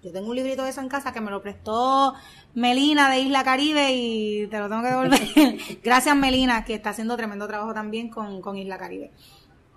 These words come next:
Precisamente por eso, porque está atornillando los clavos, eh, en su papel de, ¿verdad?, de, de historiadora y de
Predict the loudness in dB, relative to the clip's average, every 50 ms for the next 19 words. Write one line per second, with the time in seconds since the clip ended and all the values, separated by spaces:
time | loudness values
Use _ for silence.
0 | _ _ -12 -12 -8 -8 -8 -6 -6 -6 -6 -8 -8 -12 -16 -18 -20 -16 -14 -16
1 | -14 -12 -12 -14 -12 -8 -4 -2 -2 -2 -2 -6 -12 _ _ _ _ _ -12 -12
2 | -12 -14 -20 -20 -14 _ -14 -14 -10 -8 -8 -8 -6 -6 -6 -6 -6 -6 -6 -6
3 | -4 -2 -2 -4 -4 -4 -4 -2 -2 0 -2 -2 -4 -6 -10 -16 _ _ _ _
4 | _ _ -12 -8 -8 -6 -6 -6 -6 -6 -8 -8 -10 -8 -6 -6 -6 -4 -4 -6
5 | -4 -4 -4 -4 -4 -4 -4 -4 -4 -4 -4 -4 -4 -4 -4 -4 -4 -6 -6 -6
6 | -8 -6 -6 -4 -4 -4 -6 -6 -8 -10 -10 -10 -10 -10 -10 -8 -8 -6 -4 -4
7 | -2 -2 0 -2 -2 -2 -2 -4 -4 -6 -6 -8 -10 -12